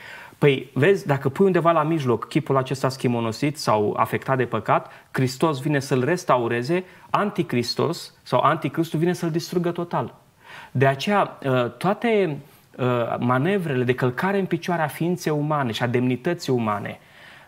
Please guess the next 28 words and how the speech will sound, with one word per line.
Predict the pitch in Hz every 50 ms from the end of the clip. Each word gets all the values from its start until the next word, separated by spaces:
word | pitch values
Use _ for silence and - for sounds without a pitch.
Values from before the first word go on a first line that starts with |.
| -
ă, | - 107 107 104 104 104 113 107
și | 107 - - - 123
toate | - - 170 - 180
crimele | - - - 185 175 170 160
de | 147 139 -
război, | 139 127 113 113 113 110 117 113 104 101 101 - - - - -
genocidul, | 120 135 135 143 139 131 135 - 170 165 131 120 104 101 101 95 - - - - - - - -
ă, | 120 113 110 110 107 104 104 - - - - -
ă, | - 110 107 107 107 - - - -
eugenia, | - - 139 147 147 131 135 147 147 160 165 160 139 120 107 104 101 98 - - -
ă, | 76 - 107 110 110 104 104 107 104 101 - _
toate, | - - 170 170 - 185 170 151 -
toate, | - 185 - - 175 165 156 - - - - - -
toate | - 170 175 202
aceste | 196 - 208 196 - - 180
lucruri, | 180 185 180 - 135 127
uciderea | 127 131 - 170 170 165 160
copiilor | 160 156 151 - 175 175 156 147
nevinovați, | 139 147 143 139 139 139 147 135 139 160 156 139 - - - - - - - - - - - - _ _ _ _ _ -
tot | - 196 190
ce | - 196
vedem | 175 180 180 185 180
acum | 165 160 - 175
în | 165 156
Ucraina, | 147 135 - 156 156 156 151 135 - -
astfel | - 139 180 - - - 202 185
de | 165 151 147
lucruri | 147 165 185 180 - - 123 110 117 147 175